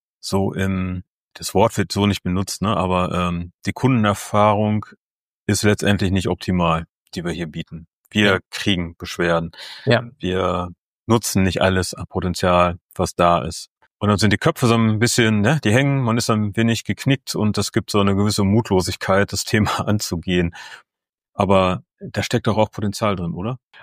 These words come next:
Speaker 2: Also wir freuen uns ja, äh, mal überspitzt formuliert, Alex, wir freuen uns ja über Kunden, die sich beschweren.
Speaker 1: Die reden wenigstens mit uns, ne?
Speaker 2: Die reden halt noch mit uns. Schlimmer
Speaker 1: Das
Speaker 2: ist ja,
Speaker 1: weg,
Speaker 2: ich
Speaker 1: genau.
Speaker 2: mein,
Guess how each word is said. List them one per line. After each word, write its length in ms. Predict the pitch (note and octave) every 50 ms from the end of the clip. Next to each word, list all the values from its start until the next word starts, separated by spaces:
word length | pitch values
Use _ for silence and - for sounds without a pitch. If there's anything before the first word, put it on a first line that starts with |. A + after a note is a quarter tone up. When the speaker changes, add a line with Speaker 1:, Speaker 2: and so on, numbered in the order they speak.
| -
Speaker 2:
Also 200 | - E3+ E3+ E3
wir 120 | E3 D#3+ C#3+
freuen 320 | - - - F3 G#3 A3+ A3
uns 100 | E3+ F#3
ja, 140 | F3 E3
äh, 260 | D3 D3 D3 D3+ C#3+ C3 D3 C3 - - -
mal 200 | D#3+ C#3 D3+ D#3+
überspitzt 500 | F3+ D#3+ D#3+ C3 - - F#3 G3 - -
formuliert, 480 | - - D3+ D3 D3+ D3+ C#3+ C#3+ C#3 B2+
Alex, 300 | C#3+ D3 D3 D3 - D3
wir 100 | C#3 A#2
freuen 280 | - - C3+ D3 E3 D#3+
uns 100 | C#3+ C#3
ja 100 | D#3 C#3
über 160 | C3 B2 A2+
Kunden, 360 | - - F#3+ F3+ F3 E3+ C#3
die 120 | C3 C#3+ C3+
sich 220 | B2 A#2 - -
beschweren. 680 | A#2+ A2+ - - A#2+ C3 C3+ D3 D#3 B2+ G#2 F#2+ E2+ - _ _ _ _ _ _ _ -
Speaker 1:
Die 60 | -
reden 320 | G2+ - A2 B2+ F3 F3+ A#2+
wenigstens 400 | A#2+ A2+ G#2+ - - A2 - -
mit 140 | G2+ -
uns, 340 | F#2+ F#2 F#2 F2+ F2 - -
ne? 180 | G2+ A#2 E3 - _ _
Speaker 2:
Die 60 | - -
reden 640 | C#3 C3 C3+ C#3+ D#3 F#3 A3 A#3 G#3+ G#3 E3+ D3+ E3
halt 220 | D3+ C#3+ C#3+ C3
noch 260 | C#3 C3+ C3+ C3+ C#3+
mit 240 | C3 C3+ C#3 B2 B2+
uns. 460 | G#2 C3 B2 A#2+ A2 G#2 - - - - - D3
Schlimmer 380 | - - D3+ E3+ F3+ G3+ G3
Speaker 1:
Das 80 | D#3 E3
Speaker 2:
ist 80 | C#3+
ja, 160 | F3 D#3+ C3 -
Speaker 1:
weg, 180 | G#2 G2+ F#2+ -
Speaker 2:
ich 180 | - - _
Speaker 1:
genau. 160 | - D3 F3+ E3+
Speaker 2:
mein, 140 | D#3+ -